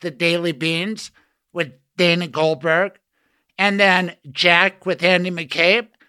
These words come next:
the second to James Comey back in the day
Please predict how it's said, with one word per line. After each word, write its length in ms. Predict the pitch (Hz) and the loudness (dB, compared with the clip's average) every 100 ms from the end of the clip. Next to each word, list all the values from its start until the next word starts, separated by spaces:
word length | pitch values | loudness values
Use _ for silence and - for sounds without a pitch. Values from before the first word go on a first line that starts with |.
| _ _ _ - | _ _ _ -4
the 160 | 180 165 | -4 -4
second 560 | - 190 185 202 185 - | 0 0 2 0 -2 -4
to 200 | 185 170 | -4 -2
James 480 | - 185 185 160 | 0 0 -2 -6
Comey 480 | - - 190 190 220 | -10 -2 -2 0 -2
back 320 | 165 165 170 170 | 0 0 0 -4
in 120 | 175 | -10
the 80 | 160 | -6
day 420 | 165 175 180 | -2 0 -2